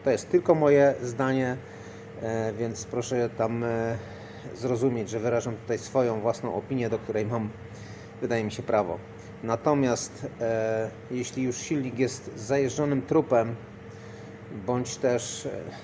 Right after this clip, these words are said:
no nie wiem, macie silnik w dobrym stanie i chcecie za każdym razem to wlewać, hmm, czy to ma sens za każdym razem wlewać to, pomimo że robicie wymianę oleju, czy na przykład macie nowe auto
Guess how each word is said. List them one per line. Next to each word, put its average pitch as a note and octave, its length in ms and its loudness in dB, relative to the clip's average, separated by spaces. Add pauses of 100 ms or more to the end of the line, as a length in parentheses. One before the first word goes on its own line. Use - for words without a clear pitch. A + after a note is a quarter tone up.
no C#3 80 -2
nie C3+ 140 2
wiem, B2+ 140 0
macie B2+ 300 0
silnik C3+ 280 -2
w A#2 60 -8
dobrym C3+ 340 4
stanie G#2 380 -2
i G2+ 40 -4
chcecie - 320 -6
za C3+ 120 0
każdym C#3 340 -2
razem C#3 320 0
to B2+ 120 2
wlewać, B2+ 500 0 (380)
hmm, A2+ 160 -4 (960)
czy C#3+ 120 -6
to F#3 120 6
ma F3+ 140 4
sens D3+ 560 0 (960)
za B2+ 120 -2
każdym C#3+ 380 2
razem C3 280 2
wlewać B2 380 2
to, C3 200 2
pomimo B2+ 420 0
że A#2+ 140 0
robicie A#2+ 420 0
wymianę A2+ 500 -2
oleju, A2 500 2 (140)
czy B2 100 -8
na A2 80 -2
przykład G#2+ 260 -4
macie G2+ 240 -4
nowe A#2 280 2
auto A2+ 380 2